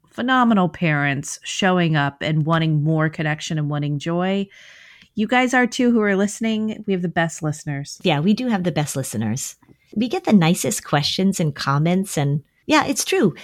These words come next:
Speaker 2: because it's a self-selecting group, right? You're interested in,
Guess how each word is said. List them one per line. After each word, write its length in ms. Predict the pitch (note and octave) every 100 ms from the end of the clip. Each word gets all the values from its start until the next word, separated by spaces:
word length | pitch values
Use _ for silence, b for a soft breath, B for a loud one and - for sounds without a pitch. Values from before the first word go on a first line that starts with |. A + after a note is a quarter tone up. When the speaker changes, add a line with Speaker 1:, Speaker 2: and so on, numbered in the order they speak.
| B
Speaker 2:
because 440 | C4 - G3+ G#3+ -
it's 140 | A#3+
a 60 | B3+
self-selecting 840 | - A3+ A3+ - A3 A3 - B3
group, 360 | A#3 D#4 C4 -
right? 220 | F3 -
You're 200 | G#3+ G#3+ -
interested 680 | A3+ C4 A#3+ - A#3 A#3
in, 340 | G#3+ G#3+ G#3